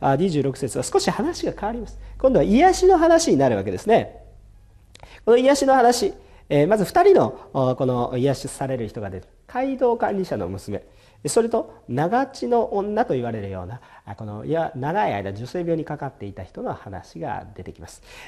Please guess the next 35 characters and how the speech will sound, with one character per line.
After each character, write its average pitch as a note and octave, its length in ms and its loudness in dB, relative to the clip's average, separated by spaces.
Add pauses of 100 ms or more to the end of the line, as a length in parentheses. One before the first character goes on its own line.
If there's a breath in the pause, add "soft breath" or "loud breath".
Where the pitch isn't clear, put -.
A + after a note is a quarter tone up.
で、 F#3 160 6
こ B3 140 2
の - 80 6
話 C#4+ 340 4
を G#3+ 140 6
し - 80 -4
て G3+ 80 4
い G3 40 4
る F#3 60 2
時 G3 220 -4
に、 F#3+ 200 4
ま G#3 200 2
ず A3 240 4
イ G#3 140 -2
エ F4+ 120 2
ス・ - 100 -8
キ A3+ 120 -4
リ A3+ 80 -2
ス A3+ 80 -8
ト G#3+ 100 2
が G#3 300 4
話 A#3+ 400 2
を、 F#3 180 2
そ G3 220 -2
う - 20 2
い G3 80 2
う - 20 2
話 G3+ 440 -4
を F3+ 100 -6
し F3 60 -20
て F#3+ 120 -6
い G#3 60 -6
た G3+ 140 -6
時 G#3 200 -6
に、 G#3 220 -8